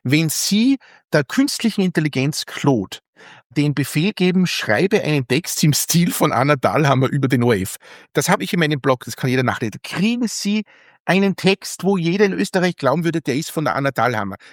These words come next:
weil er alle Stilelemente enthält, wie zum Beispiel Dreierketten, also drei Substantive hintereinander, oder Antithesen, also immer zu schreiben, „Etwas ist nicht so, sondern so“. Da gibt's eine ganze Liste von Auffälligkeiten, die die K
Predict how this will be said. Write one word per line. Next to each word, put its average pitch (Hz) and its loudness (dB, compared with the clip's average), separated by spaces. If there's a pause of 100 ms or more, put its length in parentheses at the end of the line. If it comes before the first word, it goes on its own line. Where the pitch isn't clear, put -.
weil 147 2
er 170 0
alle 190 0
Stilelemente 120 -2
enthält, 101 -4
wie 127 -2
zum 135 -2
Beispiel 110 -2
Dreierketten, 113 -2 (280)
also 120 -2
drei 123 2
Substantive 156 -2
hintereinander, 123 0 (340)
oder 170 2
Antithesen, 127 -2
also 113 -4
immer 156 -2
zu - -6
schreiben, 135 -2 (120)
„Etwas 147 -2
ist 135 -4
nicht 170 -2
so, 165 0
sondern 139 0
so“. 92 -4 (360)
Da 143 0
gibt's - -4
eine 156 0
ganze 151 0
Liste 208 -4
von 170 -2
Auffälligkeiten, 117 -2 (400)
die 185 -2
die 196 -6
K 139 -2